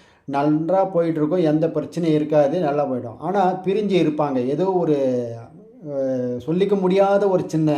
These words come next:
குற்றங்கள் மூலியமாக அவங்க பிரிஞ்சு இருப்பாங்க. அதுக்கு என்ன காரணம் அப்படின்னா, ஏழாம் அதிபதி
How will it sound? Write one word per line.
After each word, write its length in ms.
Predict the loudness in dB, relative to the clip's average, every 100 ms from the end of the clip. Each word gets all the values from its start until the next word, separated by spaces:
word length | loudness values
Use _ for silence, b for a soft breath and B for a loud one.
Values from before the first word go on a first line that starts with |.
| -2 -6 -8
குற்றங்கள் 400 | -10 -2 0 2
மூலியமாக 400 | 2 2 2 0
அவங்க 380 | 2 0 0 -2
பிரிஞ்சு 200 | 0 0 -2
இருப்பாங்க. 300 | -4 -10 -12 b b b b
அதுக்கு 400 | -2 -2 -2 0
என்ன 320 | 0 0 -2
காரணம் 560 | 0 0 2 2 0 -2
அப்படின்னா, 380 | -4 -4 -2 -2 -4 -8 -16 b b b -12
ஏழாம் 680 | -4 0 4 4 4 4 2
அதிபதி 520 | 2 2 0 0